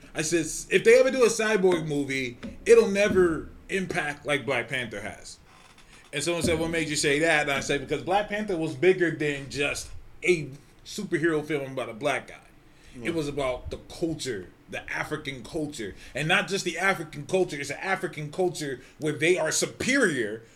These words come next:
Speaker 1: than even the Americans.
Speaker 2: Yeah.
Speaker 1: Like, that is, that has never been done. Like, or
Speaker 2: Film
Speaker 1: shown.
Speaker 2: critics went back and were like, "Yeah, nobody has done that."
Speaker 1: Yeah.
Speaker 2: <laughs> Nobody has
Speaker 1: Yeah.
Speaker 2: done that in Africa.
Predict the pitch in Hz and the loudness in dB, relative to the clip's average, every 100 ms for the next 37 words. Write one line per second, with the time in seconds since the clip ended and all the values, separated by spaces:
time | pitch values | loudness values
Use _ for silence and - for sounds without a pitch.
0 | - 160 151 - 214 175 170 147 131 120 | -4 -4 -4 0 0 2 0 -4 -6 -2
1 | 202 254 151 107 - - - - - - | 2 4 2 -2 -12 -10 -10 -12 -20 -20
2 | - - 135 131 - - 165 269 233 151 | -12 -2 -2 -2 -8 2 6 10 10 10
3 | 156 143 143 220 247 196 185 190 175 151 | -2 -2 8 8 8 6 4 4 4 0
4 | 151 139 160 220 139 117 147 - 147 175 | -2 6 6 6 4 2 2 2 0 0
5 | 147 170 196 220 220 - 196 175 202 202 | 4 6 8 8 8 6 4 4 6 6
6 | 196 180 147 - - 226 - 139 156 254 | 6 6 4 -4 -2 -2 -2 -8 2 6
7 | 320 302 254 247 214 196 196 226 196 113 | 6 8 6 8 4 4 6 6 4 0
8 | - - 233 330 302 269 254 - 240 254 | -4 2 8 8 8 8 8 12 12 12
9 | 359 320 233 226 208 208 226 202 208 202 | 10 10 10 8 6 6 4 8 6 4
10 | 170 127 | -2 -4